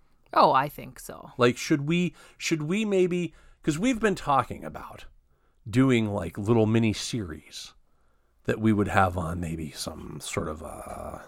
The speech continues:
Speaker 2: separate server. Little, little preview for customers here, or not customers, previews for our listeners here. Maybe we can do an Evil Dead series at some point.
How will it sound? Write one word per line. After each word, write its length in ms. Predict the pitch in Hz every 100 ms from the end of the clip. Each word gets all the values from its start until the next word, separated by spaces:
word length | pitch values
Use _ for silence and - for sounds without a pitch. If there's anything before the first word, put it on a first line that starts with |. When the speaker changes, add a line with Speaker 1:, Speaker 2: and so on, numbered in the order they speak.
| - - - - _ -
Speaker 2:
separate 600 | - - 127 - - -
server. 680 | - 113 95 - - - - _ _ _ _ _ _
Little, 400 | 170 143 123 104 _
little 340 | 139 151 113 - _ _ _ _ -
preview 380 | - 190 147 123
for 260 | - 107 92 -
customers 600 | - - - 85 - -
here, 180 | 90 82
or 60 | 95
not 160 | 95
customers, 400 | - - 90 80
previews 360 | - 151 117 101
for 360 | - 90 85
our 180 | 95 92
listeners 400 | 95 90 - 80
here. 160 | - - - - - _ _ _ _ _ _ _ - _ _ -
Maybe 300 | 131 147 170
we 140 | 160 160
can 200 | 143 131
do 140 | 147
an 80 | 123
Evil 260 | 120 110
Dead 260 | 95 117 139
series 380 | - 90 87 -
at 80 | -
some 200 | 101 90
point. 300 | - -